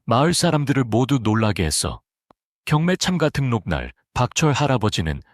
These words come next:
낡은 옷을 입고 천천히 고군청으로 들어갔어. 어깨가 찢어진 낡은 한복상에 색이 바랜 검은 바지, 그리고 망가진 고무신을 신고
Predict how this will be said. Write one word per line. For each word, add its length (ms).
낡은 380
옷을 240
입고 340
천천히 580
고군청으로 680
들어갔어. 680
어깨가 420
찢어진 500
낡은 340
한복상에 840
색이 340
바랜 340
검은 400
바지, 440
그리고 280
망가진 580
고무신을 640
신고 480